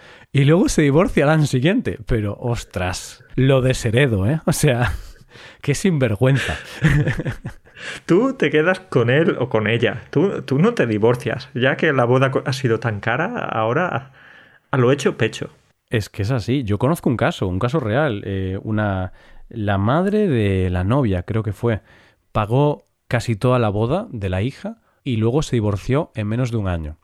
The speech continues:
Speaker 1: También porque creo que el novio le puso los cuernos, o sea, hubo ahí problemas. Pero claro,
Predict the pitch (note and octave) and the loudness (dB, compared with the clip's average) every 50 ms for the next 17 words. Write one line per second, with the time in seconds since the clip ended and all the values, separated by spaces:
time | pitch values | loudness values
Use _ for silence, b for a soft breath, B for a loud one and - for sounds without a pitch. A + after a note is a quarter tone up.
0 | B B B B B - G#2+ F#2+ G2+ A2+ B2+ C#3+ C3 D3 C3 A2 G2 A2+ A2+ A2+ | B B B B B -8 -6 -2 -2 0 0 0 0 -2 -2 -4 -2 -2 -2 -2
1 | G2+ - A2+ G2+ G2+ G2+ A2+ B2 B2+ C3+ C#3+ D3 D3 D3 A2+ G2 - - F#2+ - | -2 -2 -4 -2 -2 0 0 0 0 0 0 0 0 -2 -2 -4 -6 -6 -6 -4
2 | F#2+ F#2 F#2 - - - D3 D#3 E3 D#3+ D#3+ D#3+ D#3+ D#3+ - - F#2+ - G2 F2 | -2 -2 -2 -2 0 2 4 4 4 4 2 0 -2 -2 -4 -6 -6 -6 -4 -2
3 | F#2 G#2 A#2 A#2+ A2+ A#2 A#2+ A#2+ A#2 A2+ G#2+ G#2 G2+ F#2+ b b b b b b | -2 0 2 2 2 2 4 4 4 4 4 2 2 0 b b b b b b
4 | b - - G#2 G2 G#2 A2 G#2+ G2 F2+ E2 D#2+ - - - b b b b b | b 0 0 2 2 2 2 0 0 -2 -6 -10 -12 -16 -18 b b b b b
5 | - B2 A#2+ A2 G#2+ G2 - A#2+ B2 C#3+ D#3 A#2+ - D#2 F#2 A2 | -2 0 2 2 2 0 2 2 2 4 4 2 0 -2 -4 -6